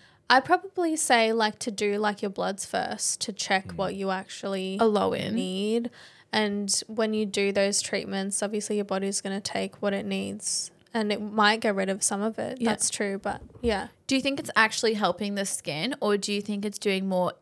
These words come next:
Speaker 3: internal goodness, like hydrating the body? Like, how is it brightening the skin is h-, what I wanna know.
Speaker 2: So if you're looking at specifically at brightening, this is something that's really popular in China, and people are getting vitamin C and glutathione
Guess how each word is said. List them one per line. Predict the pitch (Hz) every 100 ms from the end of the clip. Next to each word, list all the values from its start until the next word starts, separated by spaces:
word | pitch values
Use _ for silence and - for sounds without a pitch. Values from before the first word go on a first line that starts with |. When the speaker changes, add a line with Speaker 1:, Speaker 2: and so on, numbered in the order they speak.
| -
Speaker 3:
internal | - 214 202 202 190 185 185
goodness, | 185 180 185 165 165 226 -
like | 196 185 185 - - -
hydrating | 208 185 196 185 185
the | 190
body? | 185 180 180 180
Like, | 190 185 -
how | - 214 214 226
is | 240
it | 240 - _ _ _ _ -
brightening | 214 196 180 180 180
the | 180
skin | - 143 151
is | 196
h-, | 196
what | 190 -
I | 165
wanna | 165 151
know. | 139
Speaker 2:
So | - -
if | 131 -
you're | 127
looking | 123 160
at | 139 -
specifically | - - - 107 107 104
at | 78
brightening, | 90 87 87
this | 85 85
is | 92
something | 104 95
that's | 87 -
really | 90 85
popular | - 85 - 85 80
in | 80
China, | - 78 78 73 80 -
and | 85 76
people | 87 82
are |
getting | 82 85 82
vitamin | 85 82 82 78
C | - 82 78
and | 80 80
glutathione | 82 76 - 80 80 78 76